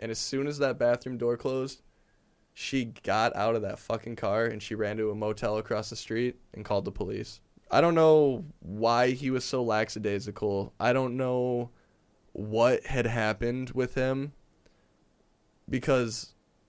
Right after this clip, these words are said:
if he would have done this beforehand with any of the other victims, he would have been done at the time. I don't know if he got lazy. I don't know if he got tired.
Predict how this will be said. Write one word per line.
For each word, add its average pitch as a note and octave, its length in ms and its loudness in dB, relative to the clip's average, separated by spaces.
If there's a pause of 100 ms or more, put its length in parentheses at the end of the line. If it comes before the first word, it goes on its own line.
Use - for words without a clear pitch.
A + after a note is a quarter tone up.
if C3+ 160 0
he D3+ 100 -2
would D3 140 0
have A#2+ 140 0
done B2+ 180 0
this B2 160 -6
beforehand C3 880 -2
with A#2 240 -4
any C#3 280 -2
of G2 180 -6
the G#2+ 100 -2
other G#2 200 0
victims, G2+ 600 -8 (1000)
he C#3+ 240 0
would C3 180 2
have G#2+ 140 -2
been G#2 240 -4
done A2 240 -2
at F#2 160 -6
the - 80 -8
time. - 400 -6 (1160)
I B2 80 2
don't C3+ 140 0
know C3 160 -2
if A#2+ 80 -4
he B2+ 100 -6
got G2+ 220 -2
lazy. B2 640 0 (120)
I B2 120 0
don't A#2+ 160 -2
know A#2 140 -4
if G#2+ 100 -12
he A#2 80 -8
got F#2 240 -10
tired. A2 560 -2